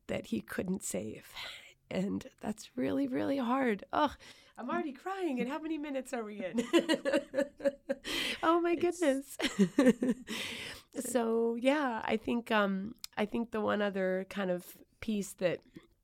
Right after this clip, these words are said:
Speaker 1: I would love to put into, like, the, the origin story, if that's what this is, is, um, yeah, that I just, I had to keep going and keep checking. And I got so lucky because we checked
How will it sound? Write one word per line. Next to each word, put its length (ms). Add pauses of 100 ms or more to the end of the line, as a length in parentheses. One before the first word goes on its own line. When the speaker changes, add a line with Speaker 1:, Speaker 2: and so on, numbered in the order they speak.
(520)
Speaker 1:
I 100
would 160
love 260
to 120
put 240
into, 260
like, 320
the, 440
the 140
origin 500
story, 480 (320)
if 140
that's 220
what 140
this 200
is, 400
is, 220
um, 520 (800)
yeah, 320
that 180
I 120
just, 460
I 80
had 320
to 400 (460)
keep 280
going 520
and 140
keep 240
checking. 720 (460)
And 120
I 120
got 340
so 220
lucky 580 (140)
because 240
we 160
checked 420